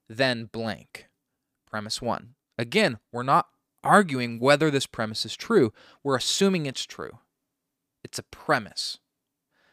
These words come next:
For the sake of knowing whether this is logically valid and building these connections, we need to assume this is true.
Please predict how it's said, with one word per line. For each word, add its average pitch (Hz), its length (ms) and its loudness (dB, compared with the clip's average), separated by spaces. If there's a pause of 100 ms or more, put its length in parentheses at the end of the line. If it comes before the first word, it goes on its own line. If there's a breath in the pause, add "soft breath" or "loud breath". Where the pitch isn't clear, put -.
(160)
For - 120 -14
the 104 80 -10
sake - 400 -2
of 175 120 -2
knowing 170 360 2
whether 117 240 0
this 113 180 -2
is 107 100 -8
logically 113 460 -2
valid 127 600 4
and 107 180 -18
building 143 400 -2
these 156 160 0
connections, 147 600 -2
we 117 100 -6
need 120 160 -6
to 104 120 4
assume 143 500 -2
this 139 180 -2
is 135 100 -10
true. 85 280 -10